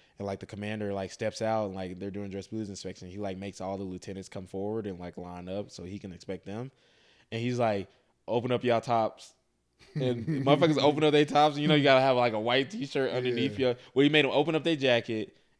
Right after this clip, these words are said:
Speaker 1: and then he, like, seen something through somebody's shirt, and he was like, "All y'all unbutton y'all white shirts." They unbuttoned their white shirts, and somebody, like, had, like, their college t-shirt on. It was white, though.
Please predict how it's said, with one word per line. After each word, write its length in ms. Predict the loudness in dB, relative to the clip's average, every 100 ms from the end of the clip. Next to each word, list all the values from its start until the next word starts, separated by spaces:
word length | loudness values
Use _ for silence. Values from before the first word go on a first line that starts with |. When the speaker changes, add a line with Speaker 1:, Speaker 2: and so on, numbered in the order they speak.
| _ _
Speaker 1:
and 160 | -4 0
then 120 | -2
he, 120 | 0
like, 220 | 2 2 0
seen 340 | -2 -2 -2
something 380 | 0 0 0 -4
through 220 | -2 -4
somebody's 400 | -4 -2 -2 -2
shirt, 240 | -2 0 0
and 60 |
he 80 | -4
was 80 | 0
like, 240 | 0 0 -10 _ _ _ _ 6
"All 180 | 8
y'all 300 | 10 8 8
unbutton 300 | 4 2 2
y'all 200 | 4 4
white 220 | 4 2 0
shirts." 480 | -8 -8 -14 -20 _ -10
They 140 | -4 -2
unbuttoned 340 | 2 2 4
their 100 | 4
white 220 | 4 2
shirts, 240 | 2 0 2
and 180 | -2
somebody, 300 | -2 2 4
like, 160 | 4 2
had, 220 | 4 4
like, 220 | 6 2 0
their 100 | -4
college 600 | -2 2 2 0 -4 -4
t-shirt 500 | -4 -2 -2 0 0
on. 440 | 2 2 0 2
It 40 | 0
was 140 | 0
white, 320 | 0 0 0
though. 360 | 0 0 0